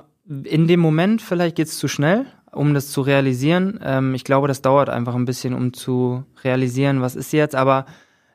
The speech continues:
zum Glück ist der Fußball so schnelllebig, dass man relativ schnell wieder an andere Herausforderungen gedrückt wird. Also, ähm,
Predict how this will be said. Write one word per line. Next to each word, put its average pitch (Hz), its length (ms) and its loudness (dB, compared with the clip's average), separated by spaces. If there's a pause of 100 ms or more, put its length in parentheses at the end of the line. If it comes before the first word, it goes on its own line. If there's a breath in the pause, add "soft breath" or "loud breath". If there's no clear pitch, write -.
zum 143 180 0
Glück 160 140 4
ist 160 140 0
der 151 100 2
Fußball 160 320 0
so 156 120 2
schnelllebig, 160 600 0
dass 147 180 -4
man 139 380 -2
relativ 147 720 0
schnell 151 400 0
wieder 147 180 2
an 139 100 0
andere 135 720 2
Herausforderungen 127 760 -2
gedrückt 123 360 -8
wird. 120 240 -4
Also, 123 400 -4 (320 loud breath)
ähm, 123 680 -2